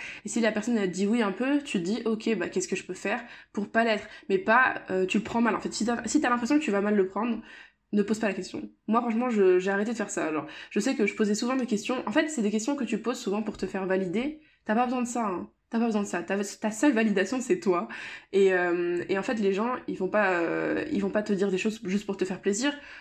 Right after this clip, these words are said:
Ou alors, si c'est le cas, en vrai, c'est pas forcément bien pour toi. <laughs> Parce que des fois, on a besoin d'entendre la dure vérité. Et, euh, et, et, et, et de toute façon,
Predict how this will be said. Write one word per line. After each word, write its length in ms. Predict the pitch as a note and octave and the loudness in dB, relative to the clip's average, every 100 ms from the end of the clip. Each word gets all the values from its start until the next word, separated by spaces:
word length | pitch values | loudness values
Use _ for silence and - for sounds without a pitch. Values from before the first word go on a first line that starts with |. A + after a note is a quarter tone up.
| - | -6
Ou 80 | G#3+ | 0
alors, 140 | G#3+ A3 | 0 2
si 80 | |
c'est 100 | G#3+ | 0
le 60 | G#3+ | 2
cas, 200 | A3+ A3+ | 4 2
en 100 | G3 | 4
vrai, 120 | F#3+ | 0
c'est 140 | G#3+ F3+ | 0 -2
pas 100 | G3 | -4
forcément 320 | - G3 G3 | -2 -2 0
bien 220 | F3+ B3+ | 2 2
pour 180 | C4+ - | 0 -2
toi. 200 | A#3 A#3+ - - | 0 0 0 -8
<laughs> 220 | - - | -12 -12
Parce 80 | - | -4
que 80 | G#3+ | 2
des 100 | G#3+ | 4
fois, 120 | A#3+ | 4
on 60 | G#3 | 4
a 100 | F3+ | 2
besoin 420 | F#3 G3+ A#3 C4+ | 2 2 4 4
d'entendre 280 | G#3 G#3 F#3 | 2 2 0
la 80 | |
dure 180 | E3+ F#3+ | 2 2
vérité. 440 | F#3 F#3 F#3 B3+ - - - - - | 2 2 2 -2 -4 -18 -20 -20 0
Et, 220 | F#3+ F#3 | 4 4
euh, 360 | F3 E3+ E3+ E3+ - | 4 2 0 0 2
et, 80 | |
et, 320 | G#3 A3 F3 G3+ | 4 6 6 4
et, 200 | - G#3+ | 2 0
et 40 | |
de 100 | G#3 | 0
toute 140 | G#3+ | 0
façon, 380 | G3+ A3 D4 D4+ | -2 0 2 2